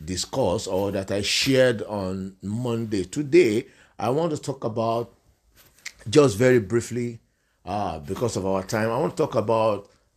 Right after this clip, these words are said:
uh, the need to be persistent in the place of prayer. The need to be persistent with God until something happens. In my place where I come from, we have, uh, something that is called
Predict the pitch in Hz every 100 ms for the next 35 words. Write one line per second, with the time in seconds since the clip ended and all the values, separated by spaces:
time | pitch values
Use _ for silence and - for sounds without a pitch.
0 | - 90 85 98 110 120 160 175 - 139
1 | 117 104 - 107 - 165 - - 170 139
2 | - 92 95 98 - 127 120 85 - 107
3 | 92 65 - - - _ 98 117 110 131
4 | 170 175 120 101 98 - 101 - 151 -
5 | - 139 143 - _ _ _ _ 101 95
6 | - 110 104 71 - - - _ - 117
7 | 107 - 156 151 - 143 135 139 117 120
8 | 117 101 78 - - _ - 160 175 156
9 | - 139 131 135 156 120 - 120 117 104
10 | 104 101 - _ _ 92 113 120 131 120
11 | 117 110 117 - 143 135 147 139 127 110
12 | 110 - 127 113 120